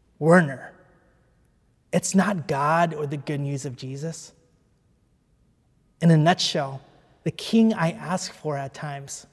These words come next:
is pride. I equate my self-worth with being perceived as a good pastor. And to no surprise,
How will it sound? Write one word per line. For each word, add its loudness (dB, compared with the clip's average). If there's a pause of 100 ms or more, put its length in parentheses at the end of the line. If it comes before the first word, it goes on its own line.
(720)
is -8
pride. -6 (1500)
I 2
equate 0
my -4
self-worth -6
with -8
being -2
perceived -6 (460)
as -6
a -6
good -12
pastor. -12 (2250)
And 0
to -6
no 0
surprise, -2